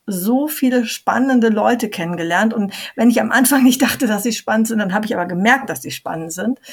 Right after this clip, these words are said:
Und, ähm, dieses, dieses Menschen und Situationen kennenzulernen, die man sonst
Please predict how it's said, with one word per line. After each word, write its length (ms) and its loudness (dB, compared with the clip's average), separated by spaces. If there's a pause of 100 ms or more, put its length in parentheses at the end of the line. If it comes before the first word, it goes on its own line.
(540)
Und, 480 0 (100)
ähm, 720 0 (720)
dieses, 440 -2
dieses 400 -4 (960)
Menschen 720 0
und 500 -2
Situationen 720 -2
kennenzulernen, 640 2
die 80 2
man 200 2
sonst 440 0